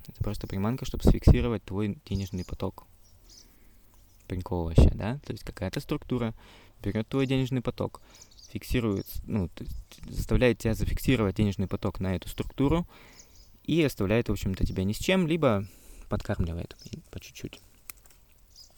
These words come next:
Но просто <clears throat> согласно вот этому закону метафизики, когда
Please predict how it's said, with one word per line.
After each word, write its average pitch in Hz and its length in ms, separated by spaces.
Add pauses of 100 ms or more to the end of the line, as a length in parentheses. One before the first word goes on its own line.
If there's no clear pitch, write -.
(1400)
Но 107 440 (260)
просто 107 460 (560)
<clears throat> 214 640 (1120)
согласно 98 760 (1160)
вот 101 120
этому 92 280
закону 98 520 (160)
метафизики, 113 800 (100)
когда 92 640